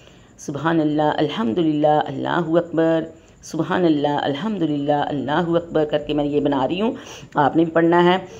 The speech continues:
और पढ़ने से आपके खानों में बरकत, आपकी सेहत में बरकत, आपके रिज़्क में बरकत और घर में खुशहाली आती है। ये अल्लाह को तस्बीह बहुत ही ज़्यादा पसंद है। अब ये देखें, मैंने एक बना लिया। ये कताइयाँ आप छोटी ना समझें,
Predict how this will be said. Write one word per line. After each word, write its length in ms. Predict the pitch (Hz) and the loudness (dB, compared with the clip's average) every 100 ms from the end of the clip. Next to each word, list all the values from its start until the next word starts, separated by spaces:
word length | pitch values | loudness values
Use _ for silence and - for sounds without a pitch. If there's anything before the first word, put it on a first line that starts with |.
| - - | -20 0
और 260 | 165 160 156 | 4 6 4
पढ़ने 260 | 160 151 | 2 0
से 120 | 151 156 | 4 2
आपके 200 | 143 151 | 2 0
खानों 260 | 147 139 | 0 0
में 100 | 147 | 2
बरकत, 260 | 143 143 147 | 2 2 0
आपकी 200 | 143 143 | 0 -4
सेहत 300 | 143 131 - | -6 -6 -4
में 140 | 147 | -2
बरकत, 300 | 143 143 139 | -2 -2 -2
आपके 220 | 143 147 135 | -2 -2 -6
रिज़्क 320 | 135 - - | -6 -6 -4
में 120 | 147 | -2
बरकत 400 | 139 - 135 135 - - - - | -2 0 -2 -2 -10 -20 -20 0
और 220 | 151 147 | 4 4
घर 180 | 143 156 | 2 0
में 120 | 135 | -2
खुशहाली 500 | 135 143 135 135 139 | -4 -6 -4 -2 2
आती 240 | 165 151 170 | 2 2 0
है। 340 | 170 175 - | 2 0 0
ये 80 | 156 | -2
अल्लाह 180 | 143 147 | 2 0
को 100 | 143 | 0
तस्बीह 300 | 151 - 127 | -8 -6 -4
बहुत 360 | 135 185 - | -2 -2 -4
ही 120 | 170 190 | -6 0
ज़्यादा 200 | 156 147 | 2 2
पसंद 340 | - 165 165 | 0 0 4
है। 260 | 180 - - - - - - - | 4 2 -10 -20 -20 -20 -14 -2
अब 180 | 151 139 | 0 2
ये 140 | 151 151 | 4 2
देखें, 240 | - 175 | 2 0
मैंने 160 | 165 151 | 2 0
एक 240 | 135 139 | -2 -2
बना 240 | 143 139 | 0 2
लिया। 200 | 123 175 | 2 2
ये 180 | 262 170 | 0 0
कताइयाँ 380 | - - 160 160 | 0 2 4 4
आप 120 | 156 | 2
छोटी 280 | - 151 - | 2 0 2
ना 100 | 180 | -2
समझें, 360 | 190 185 226 | -2 -2 -2